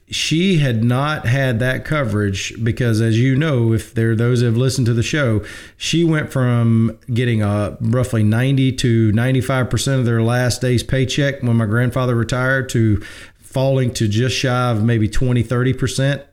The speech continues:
uh, when she got, obviously, when, when she was, when she became a widow. Um, if she had not had that coverage, I can only imagine the,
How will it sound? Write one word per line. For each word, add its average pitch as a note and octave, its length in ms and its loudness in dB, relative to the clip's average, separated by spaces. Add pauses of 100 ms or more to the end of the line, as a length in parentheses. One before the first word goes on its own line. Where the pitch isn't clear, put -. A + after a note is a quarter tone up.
(140)
uh, A2 280 -2
when A2+ 180 0
she B2 240 -2
got, A#2 440 -2
obviously, A#2 640 0 (120)
when, G#2+ 320 -2
when A2+ 160 -2
she A#2+ 200 -2
was, A2+ 300 -2 (220)
when A#2 100 -2
she B2 140 -2
became A#2+ 300 0
a A#2 40 2
widow. C#3 400 0 (400)
Um, G#2+ 580 -2 (140)
if A#2+ 120 -2
she - 160 -2
had D3 120 0
not C3 240 0
had C3 240 0
that B2+ 180 -2
coverage, C#3 500 -2
I A#2+ 120 0
can A#2 200 -2
only C3 380 0
imagine A2+ 920 0 (360)
the, G#2+ 720 0